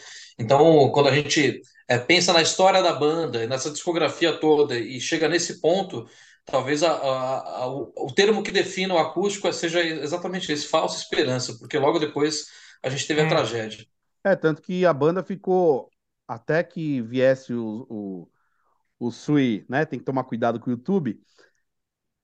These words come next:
Speaker 3: Do Lane Staley, a banda ficou cinco anos parada, né, cara? Ficou
Speaker 1: É,
Speaker 3: um hiato,
Speaker 1: exatamente,
Speaker 3: um hi-,
Speaker 1: cara.
Speaker 3: um hiato bem grande e, né, é,
Speaker 1: Eu achei
Speaker 3: é o
Speaker 1: que nem ia acontecer mais.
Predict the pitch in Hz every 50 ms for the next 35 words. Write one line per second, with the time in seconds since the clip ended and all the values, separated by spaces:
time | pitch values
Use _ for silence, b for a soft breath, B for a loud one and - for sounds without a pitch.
0 | _ _ - 117 120 151 151 143 139 139 135 131 131 135 147 151 143 135 127 -
1 | - 156 160 196 202 180 156 139 131 123 131 147 190 190 - 196 - 202 - -
2 | - 226 226 - 240 220 220 226 214 - - 233 220 180 165 185 185 160 135 120
3 | 135 147 - - 110 98 92 90 - _ _ _ _ _ _ _ _ _ _ _
4 | _ _ _ _ _ _ _ _ _ _ _ _ _ _ _ _ _ _ _ _
5 | _ _ _ _ _ _ _ _ _ _ - - 113 - - 143 143 127 - -
6 | 160 156 151 151 160 175 175 175 - 127 127 143 147 151 147 135 135 139 143 139
7 | 147 151 160 160 - 170 151 147 170 190 185 151 147 147 151 165 180 180 156 190
8 | 196 196 190 180 170 160 165 170 165 165 160 156 151 147 135 123 127 _ _ _
9 | _ _ - 165 131 143 165 165 147 _ _ _ - - 135 131 143 190 220 233
10 | 214 - 247 240 175 233 220 233 240 247 247 233 240 240 233 220 233 220 - 226
11 | 214 156 131 120 117 113 110 110 - - - - - - - - _